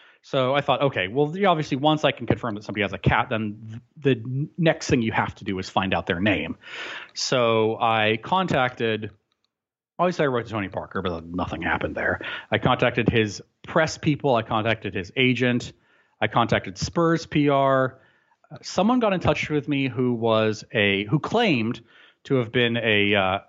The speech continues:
a cat sitter for Tony Parker, but I feel like that might be crossing some sort of ethical boundary, uh, between cat owner and c-, cat sitter.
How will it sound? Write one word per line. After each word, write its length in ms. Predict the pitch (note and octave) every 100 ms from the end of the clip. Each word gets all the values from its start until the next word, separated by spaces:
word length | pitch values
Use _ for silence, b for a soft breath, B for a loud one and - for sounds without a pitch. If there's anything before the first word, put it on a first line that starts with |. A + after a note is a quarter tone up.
| -
a 120 | G#2
cat 460 | - - D#3 E3 -
sitter 300 | - G#2+ F#2+
for 140 | G2+
Tony 300 | F#2 G2 F2
Parker, 540 | E2+ E2+ D2+ - E2 E2+ B B B B
but 340 | E3 C#3+ C3+ - b b
I 100 | C3
feel 200 | B2 C#3
like 260 | A#2+ A2+ -
that 180 | A2 G2
might 160 | G#2
be 100 | G#2
crossing 380 | G2 - G2+ A2+
some 260 | G#2 G#2 G2
sort 160 | G#2
of 100 | F#2+
ethical 400 | F#2+ F2 G2+ G2+ F#2
boundary, 640 | F#2 F2+ G2 G#2+ G#2+ G2+ B B B
uh, 180 | G2 F#2
between 480 | G#2+ - B2+ G#2+ G2+
cat 260 | - G2 -
owner 360 | G#2 G2+ G2+
and 320 | G2 F#2 F2+ G2+
c-, 80 | -
cat 280 | G#2+ A2 G2+
sitter. 460 | - B2+ D3+ F3